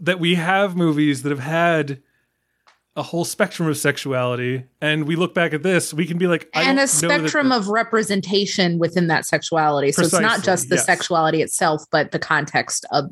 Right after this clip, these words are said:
Speaker 2: the,
Speaker 1: We
Speaker 2: of
Speaker 1: can
Speaker 2: the
Speaker 1: look at this
Speaker 2: presentation.
Speaker 1: and go, "Oh, yeah, this wasn't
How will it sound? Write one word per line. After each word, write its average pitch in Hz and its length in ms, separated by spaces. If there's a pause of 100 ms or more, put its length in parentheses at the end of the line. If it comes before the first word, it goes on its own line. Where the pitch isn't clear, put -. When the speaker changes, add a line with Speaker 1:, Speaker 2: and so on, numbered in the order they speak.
Speaker 2:
the, 143 300 (360)
Speaker 1:
We 185 140
Speaker 2:
of - 40
Speaker 1:
can 190 100
Speaker 2:
the 185 60
Speaker 1:
look 185 140
at 151 160
this - 40 (220)
Speaker 2:
presentation. 170 260
Speaker 1:
and 151 160
go, 147 400 (100)
"Oh, 151 540
yeah, 160 460
this 170 360
wasn't 156 580